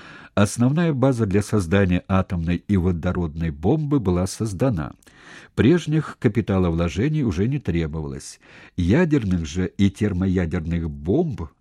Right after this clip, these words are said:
накапливать неограниченный запас не было никакого смысла. Необходим был лишь достаточный запас, которого бы хватило для нанесения потенциальному противнику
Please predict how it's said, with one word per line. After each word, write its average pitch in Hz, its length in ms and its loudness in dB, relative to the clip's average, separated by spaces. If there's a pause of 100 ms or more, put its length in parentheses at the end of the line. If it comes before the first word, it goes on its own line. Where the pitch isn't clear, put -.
накапливать 120 920 -4 (120)
неограниченный 98 840 0
запас 85 500 -6 (340)
не 87 220 0
было 90 200 -2
никакого 95 520 -2
смысла. 135 640 -4 (480)
Необходим 117 640 0
был 147 160 4
лишь 139 400 2
достаточный 92 1080 -2
запас, 87 560 -4
которого 127 440 -4
бы 110 140 -2
хватило 117 540 -2
для 101 220 0
нанесения 107 640 -2
потенциальному 85 920 -4
противнику 156 800 0